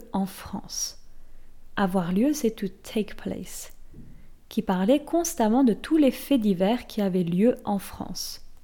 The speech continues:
C'est quoi les faits divers ? So that's quite tricky to explain. I didn't find an equivalent in English, but it's very much used in French.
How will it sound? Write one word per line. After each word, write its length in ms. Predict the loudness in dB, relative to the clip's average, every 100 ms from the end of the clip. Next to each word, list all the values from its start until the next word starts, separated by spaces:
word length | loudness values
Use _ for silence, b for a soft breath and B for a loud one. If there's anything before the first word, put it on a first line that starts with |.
| -18 -18 -18 -18 -18 -18 -16 -14 B B B B B B B -6
C'est 220 | 0 0
quoi 240 | 0 2
les 120 | 2
faits 260 | 2 -2 -2
divers ? 560 | -2 -2 -6 -8 -12 -18 -20 -8
So 160 | -2
that's 240 | 0 0 -4
quite 280 | -2 -2
tricky 320 | -2 -6 -6 -6
to 120 | -4
explain. 460 | -6 -6 -6 -4 -6 -10 b b b b
I 80 | 2
didn't 220 | 4 4
find 500 | 2 0 2 2 2 -2
an 220 | -2 0
equivalent 560 | 0 -2 -2 0 -2 -2
in 80 | -2
English, 420 | 0 0 -2 -2
but 100 | -2
it's 160 | -2 0
very 240 | 2 4
much 340 | 2 0 -2
used 240 | -2 -2 -2
in 100 | -4
French. 480 | -4 -8 -8 -12